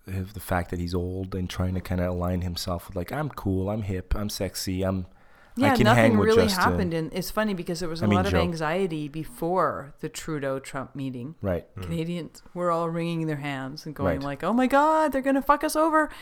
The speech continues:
Speaker 2: And nothing really happened.
Speaker 1: No.
Speaker 2: It was just
Speaker 1: No.
Speaker 2: a press off.
Speaker 1: Actually, m-, uh, statistically, more got altered, um, between U S and, um, and Canada under Obama. More things were tweaked than this.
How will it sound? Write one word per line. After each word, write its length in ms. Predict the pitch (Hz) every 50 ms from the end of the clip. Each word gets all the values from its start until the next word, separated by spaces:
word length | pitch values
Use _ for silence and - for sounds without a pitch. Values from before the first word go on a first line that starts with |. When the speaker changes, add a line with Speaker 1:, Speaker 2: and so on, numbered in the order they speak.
| - - - - -
Speaker 2:
And 120 | - 202 208
nothing 320 | 196 220 233 277 262 240
really 220 | 220 247 247 247 240
happened. 360 | 214 220 247 254 - 156 113
Speaker 1:
No. 200 | 113 98 82 - - - - -
Speaker 2:
It 40 | - 202
was 120 | 208 -
just 180 | - 233 - -
Speaker 1:
No. 60 | 107
Speaker 2:
a 20 |
press 320 | - - - 220 214 - -
off. 160 | 143 - -
Speaker 1:
Actually, 300 | 143 - - - 156 135
m-, 180 | 120 123 123 -
uh, 340 | 117 110 110 104 98 98 101 -
statistically, 680 | - - - - - 151 156 - - - - 135 120
more 340 | 113 107 107 113 123 135 143
got 260 | 135 120 120 117 113
altered, 600 | 90 90 92 98 101 - - 101 95 92 90 92 - - _ -
um, 240 | 90 87 87 85
between 680 | 85 87 85 - - 98 92 92 92 90 90 92 - - - -
U 200 | 104 95 90 92
S 220 | 90 90 90 -
and, 260 | - 101 95 90 87 87
um, 200 | 87 85 85 - _ -
and 340 | 90 87 87 87 90 87
Canada 540 | - - 95 92 90 90 87 87 85 85 80 - - - - - - - - - -
under 320 | 90 87 85 85 82 82
Obama. 480 | 82 - 92 82 82 101 127 135 104 - - - - _ - - _ _ - - -
More 200 | 104 104 110 110
things 300 | 107 - 110 104 101 92
were 100 | 95 90
tweaked 520 | 92 - - 92 87 85 - - - -
than 300 | 87 90 90 87 85 90 90
this. 300 | 90 98 95 90 - -